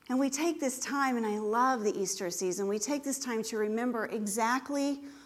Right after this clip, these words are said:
what Jesus did for us. The relationship was broken with the fall in the garden. So the perfect lamb came to earth in the form of a man and was crucified on the cross with all of our sins,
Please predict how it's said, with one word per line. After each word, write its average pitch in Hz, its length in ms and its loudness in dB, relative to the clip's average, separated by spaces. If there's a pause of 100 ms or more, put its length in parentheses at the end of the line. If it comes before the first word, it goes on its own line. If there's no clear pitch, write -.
(120)
what 240 280 0
Jesus 220 480 0
did 185 200 0
for - 200 -2
us. 123 400 -2 (2000)
The 247 80 4
relationship 269 680 6
was 226 180 2
broken 226 400 6
with 214 160 0
the 190 80 -4
fall 208 400 6
in 180 100 4
the 151 60 0
garden. 226 720 0 (720)
So - 180 2
the 202 120 0
perfect 302 440 4
lamb 214 300 4
came 208 280 2
to 214 140 0
earth 185 240 2
in 180 120 2
the 180 60 2
form 208 300 0
of 226 140 -2
a 220 60 2
man 175 420 2 (560)
and 196 100 2
was 202 160 4
crucified 269 640 2
on 180 140 2
the 180 80 2
cross 170 560 2
with 185 220 0 (100)
all 262 340 6
of 294 100 4
our 285 120 4
sins, 185 680 -2